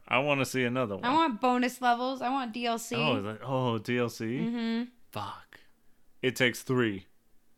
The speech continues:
Speaker 2: That sounds really hard. <gasps>
Speaker 1: Lil Rose?
Speaker 2: It happens again, but Rose is older?
Speaker 1: Yeah.
Speaker 2: Aw, that's cute.
Speaker 1: That'd be great. Anyways, perfect game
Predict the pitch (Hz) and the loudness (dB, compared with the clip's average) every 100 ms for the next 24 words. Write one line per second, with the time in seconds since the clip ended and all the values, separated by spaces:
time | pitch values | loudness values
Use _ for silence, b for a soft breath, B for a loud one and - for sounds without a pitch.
0 | - 254 247 247 233 214 185 - 233 269 | -2 0 0 -2 -2 -2 -8 -14 -6 -2
1 | 254 247 220 208 - B 330 339 320 311 | -2 0 0 -2 -10 B -10 -8 -8 -10
2 | 277 B B - _ - 120 123 123 135 | -14 B B -20 _ -6 2 4 6 6
3 | 156 330 320 320 311 311 220 277 294 311 | 8 8 6 4 2 0 2 2 4 2
4 | 285 220 269 294 262 233 240 254 294 311 | 2 2 2 2 -2 -6 -4 -4 -4 -4
5 | 349 - - 110 131 110 90 - _ _ | -6 -8 -2 2 2 0 -6 -16 _ _
6 | - 247 240 233 226 226 233 254 277 - | 0 2 4 4 4 2 2 0 -6 -12
7 | 240 240 247 240 226 - 190 - 95 92 | -8 -2 0 -2 -4 -4 -4 -4 -4 -4
8 | - 139 113 92 87 90 - - _ _ | -4 -2 -2 -4 -10 -16 -18 -20 _ _
9 | - 139 156 139 147 131 123 120 | 0 2 2 2 4 4 2 -2